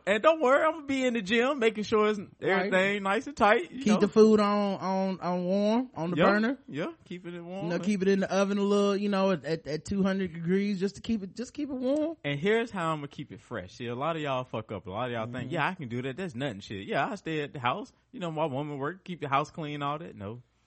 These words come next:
Speaker 1: You need to, because you can't just do the same thing repeatedly. Your woman gonna get tired of that. If you haven't learned that in a real relationship, then you fucking up.
Speaker 2: Mm-hmm.
Speaker 1: Um, <laughs> you gotta have a different meal prepared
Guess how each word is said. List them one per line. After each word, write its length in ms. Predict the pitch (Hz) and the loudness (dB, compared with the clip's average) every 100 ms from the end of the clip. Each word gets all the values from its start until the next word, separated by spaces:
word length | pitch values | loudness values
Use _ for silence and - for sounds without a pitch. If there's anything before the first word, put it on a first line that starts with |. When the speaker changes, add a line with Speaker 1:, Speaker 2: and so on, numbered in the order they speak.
| _ _ _ _ _ _ _ _ _ | _ _ _ _ _ _ _ _ _
Speaker 1:
You 120 | 131 | -14
need 300 | 156 180 170 | -8 -8 -10
to, 80 | 160 _ _ _ _ _ - | -14 _ _ _ _ _ -16
because 840 | 120 - 214 208 190 170 156 - _ 120 | -16 -8 -6 -4 -4 -6 -8 -16 _ -14
you 140 | 135 | -14
can't 340 | - 160 127 113 | -8 -6 -6 -8
just 220 | 120 101 | -12 -8
do 140 | 117 | -10
the 80 | 104 | -10
same 340 | - 104 98 | -10 -10 -10
thing 220 | 92 98 92 | -10 -12 -10
repeatedly. 520 | 87 107 87 85 82 | -10 -12 -12 -14 -12
Your 120 | 87 | -10
woman 260 | 147 175 123 | -10 -10 -10
gonna 160 | 104 | -10
get 160 | 90 87 | -10 -12
tired 220 | 90 82 | -12 -14
of 60 | 80 | -16
that. 100 | 87 _ _ | -20 _ _
If 120 | 92 - | -20 -14
you 100 | 104 | -8
haven't 280 | 143 135 131 | -6 -6 -6
learned 260 | 123 120 | -6 -6
that 120 | 110 | -8
in 120 | 107 98 | -8 -12
a 60 | |
real 220 | 98 101 | -8 -8
relationship, 600 | 98 95 92 87 - 82 - | -8 -10 -12 -16 -16 -16 -16
then 320 | 82 85 85 85 | -18 -16 -18 -18
you 80 | 87 | -14
fucking 220 | 87 87 | -14 -14
up. 140 | 85 - _ _ 107 | -18 -20 _ _ -18
Speaker 2:
Mm-hmm. 680 | 104 110 101 - _ - | -16 -16 -18 -20 _ -14
Speaker 1:
Um, 320 | 92 85 82 95 | -10 -10 -12 -16
<laughs> 720 | 190 - 185 196 _ 208 233 208 _ 107 | -20 -20 -20 -20 _ -18 -16 -18 _ -20
you 100 | 139 | -8
gotta 280 | 185 175 170 | -6 -4 -2
have 220 | 160 135 | -2 -2
a 60 | |
different 520 | 113 123 131 131 82 104 | -4 -6 -6 -10 -12 -10
meal 500 | 104 110 98 90 85 | -8 -4 -4 -6 -10
prepared 680 | - 92 113 95 87 85 85 | -14 -12 -8 -8 -8 -10 -14